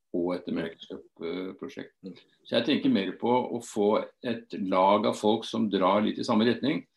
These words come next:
Speaker 1: og som kan være engasjert for å få til noe sånt, som hadde vært enestående for norsk seilsport. Eh, det hadde vært fantastisk for norsk teknologi, tror jeg også. Eh, vi ser at, eh, foiler blir mer og mer gjeldende for, eh,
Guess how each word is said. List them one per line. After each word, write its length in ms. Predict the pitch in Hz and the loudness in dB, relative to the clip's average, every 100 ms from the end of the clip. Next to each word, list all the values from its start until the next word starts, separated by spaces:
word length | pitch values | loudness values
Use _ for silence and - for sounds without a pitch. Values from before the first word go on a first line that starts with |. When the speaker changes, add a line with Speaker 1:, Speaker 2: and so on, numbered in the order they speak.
| _ _ - | _ _ -16
Speaker 1:
og 80 | - | -8
som 120 | 107 | -6
kan 160 | 107 104 | -2 0
være 200 | 92 82 | 0 0
engasjert 800 | 87 - - 92 95 - - - _ _ _ _ | -2 -4 -4 -4 -4 -6 -14 -18 _ _ _ _
for 140 | - - | -8 -6
å 100 | 98 | -4
få 320 | - 113 78 - | -2 -2 -2 -6
til 220 | 101 90 - - | -8 -6 -8 -8
noe 180 | 101 90 | -8 -8
sånt, 260 | 87 82 _ _ _ _ | -10 -12 _ _ _ _
som 180 | - | -4
hadde 140 | 101 101 | 0 0
vært 140 | 104 - | -2 -2
enestående 680 | 135 110 87 90 - 90 110 | 2 2 2 -2 -2 -2 -2
for 120 | 113 | -2
norsk 280 | 104 98 - | -4 -4 -6
seilsport. 520 | 101 85 - 90 208 _ _ _ _ _ _ _ | -6 -6 -4 -6 -6 _ _ _ _ _ _ _
Eh, 460 | - 98 95 95 92 | -6 -4 -4 -4 -4
det 60 | 82 | -2
hadde 160 | 95 | 0
vært 160 | 95 92 | 0 -2
fantastisk 460 | 98 90 - 101 101 | -4 -8 -6 -6 -4
for 80 | |
norsk 240 | 101 90 - | -6 -6 -10
teknologi, 460 | - 95 98 87 90 | -10 -8 -4 -4 -2
tror 100 | 101 | -2
jeg 100 | 95 | -2
også. 260 | 127 185 - _ _ _ _ _ - - | -4 -6 -10 _ _ _ _ _ -18 -10
Eh, 300 | 98 95 95 | -8 -6 -6
vi 60 | 95 | -6
ser 280 | 95 95 87 | -6 -6 -4
at, 200 | 92 - | -4 -4
eh, 160 | 95 95 | -6 -6
foiler 600 | 92 - 110 92 104 120 | -4 2 2 2 0 0
blir 320 | 110 98 101 | 0 2 2
mer 200 | 98 87 92 | 0 -2 -2
og 60 | |
mer 180 | 95 87 | -2 0
gjeldende 520 | 92 95 95 87 98 | 0 0 0 0 -4
for, 200 | - 98 | -2 -2
eh, 380 | 95 92 92 95 | -2 -2 -4 -4